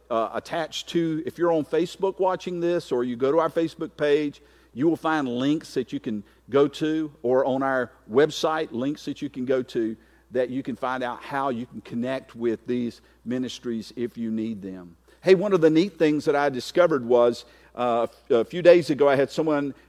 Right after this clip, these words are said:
who called me and said, "Hey, listen, we recognize that, that hospitals are running out of masks. We recognize there's a need there,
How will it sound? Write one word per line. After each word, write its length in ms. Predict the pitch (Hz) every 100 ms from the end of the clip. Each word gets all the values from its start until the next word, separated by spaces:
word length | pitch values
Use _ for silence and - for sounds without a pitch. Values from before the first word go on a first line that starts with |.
| _
who 120 | 151
called 380 | - 170 175 139
me 180 | 147 139
and 140 | 120
said, 220 | - 147
"Hey, 140 | 113 165
listen, 380 | 165 160 143 123 - -
we 80 |
recognize 800 | 139 156 165 147 139 147 151 143 -
that, 260 | 131 123
that 140 | 127 117
hospitals 640 | 160 156 - 165 156 135
are 80 | 127
running 220 | 147 143
out 120 | 135
of 80 | 117
masks. 760 | 117 135 143 143 - - - - _ _ _ _ _ _ -
We 100 | 135
recognize 460 | 156 160 151 143
there's 120 | 135
a 80 | 120
need 400 | 120 123 151 143
there, 380 | 151 151 156 156